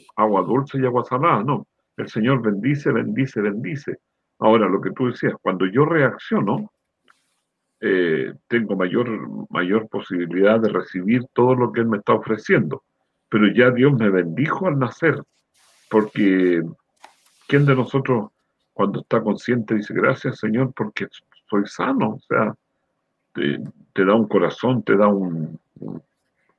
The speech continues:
cuerpo, te da esto, lo otro, y no lo, no,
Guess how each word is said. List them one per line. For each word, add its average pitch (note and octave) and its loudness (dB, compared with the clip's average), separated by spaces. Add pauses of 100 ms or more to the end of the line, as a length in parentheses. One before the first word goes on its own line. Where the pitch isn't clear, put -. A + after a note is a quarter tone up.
(140)
cuerpo, D#3 2
te A2 4
da A2 6
esto, C#3 2
lo B2+ 2
otro, C#3+ -2 (420)
y G#2 -2
no G#2+ 2
lo, G2+ 0
no, F#2 -6